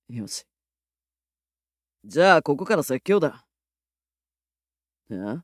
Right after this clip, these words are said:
嫌だじゃねえよ。てめえがやらかしたことだろ。子供じゃねえんだからギャーギャー騒ぐんじゃねえ。あのな、いつも外では飲むなっつってんだろ。一滴も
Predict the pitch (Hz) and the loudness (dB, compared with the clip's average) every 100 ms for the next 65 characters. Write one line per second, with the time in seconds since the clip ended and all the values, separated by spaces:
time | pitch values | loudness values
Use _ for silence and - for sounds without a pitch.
0 | _ _ _ _ _ _ _ _ _ _ | _ _ _ _ _ _ _ _ _ _
1 | - 151 165 214 247 120 107 117 95 - | -6 0 2 4 4 2 -4 -4 -6 -8
2 | _ _ _ _ _ _ _ _ _ _ | _ _ _ _ _ _ _ _ _ _
3 | 113 120 147 190 185 135 151 175 202 - | -4 0 0 0 0 -2 -4 -6 -8 -14
4 | 120 - 139 110 _ _ _ _ _ _ | -16 -14 -12 -14 _ _ _ _ _ _
5 | _ _ _ _ _ _ _ 104 120 143 | _ _ _ _ _ _ _ -8 -2 0
6 | 143 143 160 175 139 110 107 170 143 117 | 2 0 0 -2 -4 -8 -6 -6 -4 -4
7 | 135 180 180 127 101 117 _ _ _ _ | 0 2 2 0 -6 -18 _ _ _ _
8 | _ _ _ _ _ _ _ _ _ _ | _ _ _ _ _ _ _ _ _ _
9 | _ _ _ 131 127 139 175 _ _ _ | _ _ _ -2 0 0 -4 _ _ _
10 | _ _ _ _ _ _ _ _ _ 151 | _ _ _ _ _ _ _ _ _ -6
11 | 170 - 123 104 170 175 110 92 104 165 | -6 -6 -8 -8 -6 -4 -4 -6 -4 -4
12 | 143 120 - - - - 196 170 107 _ | -6 -8 -12 -20 -14 -6 -4 -4 -8 _
13 | _ _ _ _ _ _ _ _ _ _ | _ _ _ _ _ _ _ _ _ _
14 | _ _ _ _ _ 143 143 - 180 196 | _ _ _ _ _ -8 -8 -4 -4 -2
15 | 196 | -2